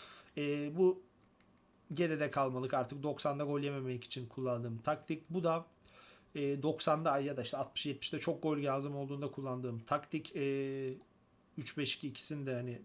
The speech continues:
benzeri. Beş çıkıyor olmasına rağmen benzer. Şimdi şu an ana taktiğim bu. Prolar bunu kullanıyor. Herkes bunu kullanıyor. E, Huge Gordon'un taktiğini biraz modifiye ettim kendi, e, alışkanlıklarıma göre.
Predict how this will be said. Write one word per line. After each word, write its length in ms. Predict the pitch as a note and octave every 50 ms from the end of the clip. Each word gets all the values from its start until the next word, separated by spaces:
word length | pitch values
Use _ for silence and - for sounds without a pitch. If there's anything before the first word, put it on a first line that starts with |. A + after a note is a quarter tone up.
| D#3 C#3
benzeri. 480 | E3+ F3 E3 D3+ C#3+ D3 C#3+ D3 D#3 E3 - - - - - - _ - _ - _ _ _ - - - _ - _ _ -
Beş 240 | C3+ C3+ D3 B2+ -
çıkıyor 240 | - - - C#3 C3+
olmasına 320 | C3+ C3 A#2 - C#3 B2
rağmen 240 | A#2+ A#2+ A#2 A#2+ C#3
benzer. 300 | D#3+ D#3+ D#3+ E3 E3+ E3+
Şimdi 340 | - F#3+ F3+ D#3 C3 A2+ - - - - - - - - - - - _ _
şu 240 | - - - A#3+ A#3
an 120 | G3 G3
ana 240 | G#3 G#3 G#3+ A3+ A3
taktiğim 440 | G#3 F3 E3 - - A3+ A3 A3 G3
bu. 200 | E3 A#2+ - - - - - - _ - _ - - _ _ - - _ - - _ _ _ _ - - _ - _ - - A#2
Prolar 420 | - - G3 F#3+ F3 D#3 C3+ C3 C3
bunu 140 | C#3+ F3+ E3+
kullanıyor. 380 | G3 G3 F#3 F3+ F#3 F#3 F#3
Herkes 320 | F#3 E3 - E3+ D3 C3+ C3+
bunu 160 | D3 F#3+ F3+
kullanıyor. 600 | - G3+ G3 F#3+ F#3 F#3+ F#3+ F#3+ F#3+ G3 G3 F#3+
E, 160 | E3 D#3 D#3
Huge 280 | C3 - G3+ G3+ F3+ F3
Gordon'un 340 | F#3 F#3+ F#3 F3+ E3+ D#3
taktiğini 420 | - - F#3 F3 - F3+ F3 F3+ F3
biraz 200 | F#3 F#3 F3+ E3+
modifiye 380 | E3 E3 D#3 C3+ - F3 E3+
ettim 220 | D#3 D#3+ - C3+ B2+
kendi, 320 | - C3+ C3 C3 C3 C3+
e, 520 | C3 C3+ - C#3 B2 B2 A#2+ B2 B2 B2 B2
alışkanlıklarıma 840 | A#2+ C3 B2+ A#2+ - - C3 B2+ B2+ A#2+ C#3 C3 B2 B2 A#2+ B2
göre. 320 | B2 B2 C#3+ D#3 E3+ E3+